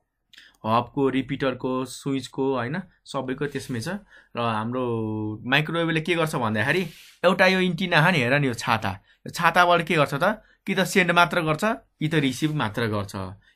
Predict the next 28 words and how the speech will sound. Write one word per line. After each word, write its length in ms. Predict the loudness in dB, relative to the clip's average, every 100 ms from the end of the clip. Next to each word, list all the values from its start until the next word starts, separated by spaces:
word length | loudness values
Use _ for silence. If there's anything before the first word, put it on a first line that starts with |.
| -4
एउटा 220 | 0 0
काम 200 | 0 -2
मात्र 280 | -2 -4 -4
गइरहेको 280 | -2 -2
हुन्छ। 160 | -4 -6 -12 -16 _ -10
किनभनेदेखि 540 | -6 -6 -6 -6 -6 -8 -12 _ _ _ -8
माइक्रोवेभ 360 | -8 -6 -6 -6
सिस्टम 300 | -10 -8 -10
प्रायः 320 | -8 -8 -6
त्यस्तै 260 | -8 -8
हुन्छ 160 | -8 -6
है। 160 | -8 -10 -20 _ _ -10
र 40 |
कुनै 280 | -2 2 2
कुनैमा 680 | 0 -2 0 2 2 2 0
मात्र 260 | 0 0
हुन्छ, 220 | -4 -2
अ, 40 | -6 -8 -8 -6 -4 -6
एउटा 260 | -6 -6 -8
सेपरेट 420 | -4 -2 -2 0
राखिएको 400 | -2 0 -6 -4
हुन्छ। 160 | -8 -8 -12 _ _ -6
भन्नु 160 | -4
खोजेको, 320 | -4 -6 -6
सबैमा 440 | -6 -4 0 0 -2
सेपरेट 420 | -4 -6 -4 -4
राख्न 200 | -4 -4
नसक्ला। 540 | -6 -6 -8 -6 -8